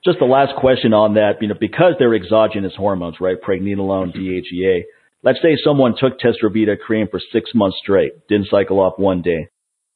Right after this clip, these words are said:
Speaker 1: What
Speaker 2: Right.
Speaker 1: happens when they go off? Or is that gonna, are they gonna drop really low as a result of just compensatory
Speaker 2: No, they're
Speaker 1: measures?
Speaker 2: They, they'll just drop to their baseline, you know, I mean,
Speaker 1: Okay.
Speaker 2: whatever their original
Speaker 1: Okay.
Speaker 2: baseline is. See, and
Speaker 1: Okay.
Speaker 2: Hertog, Doctor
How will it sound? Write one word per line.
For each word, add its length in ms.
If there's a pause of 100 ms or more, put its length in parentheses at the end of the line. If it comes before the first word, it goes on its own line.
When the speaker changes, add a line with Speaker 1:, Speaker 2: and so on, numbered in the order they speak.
(200)
Speaker 1:
What 120
Speaker 2:
Right. 80
Speaker 1:
happens 600
when 180
they 100
go 260
off? 240
Or 60
is 260
that 180
gonna, 300
are 80
they 120
gonna 220
drop 340
really 320
low 400
as 300
a 40
result 460
of 200 (100)
just 180 (840)
compensatory 720
Speaker 2:
No, 100
they're 120
Speaker 1:
measures? 360 (680)
Speaker 2:
They, 180
they'll 160
just 160
drop 320
to 60
their 180
baseline, 560 (160)
you 80
know, 160
I 80
mean, 120
Speaker 1:
Okay. 80
Speaker 2:
whatever 280
their 160
original 400
Speaker 1:
Okay. 240
Speaker 2:
baseline 240
is. 140
See, 100
and 140
Speaker 1:
Okay. 180
Speaker 2:
Hertog, 480
Doctor 300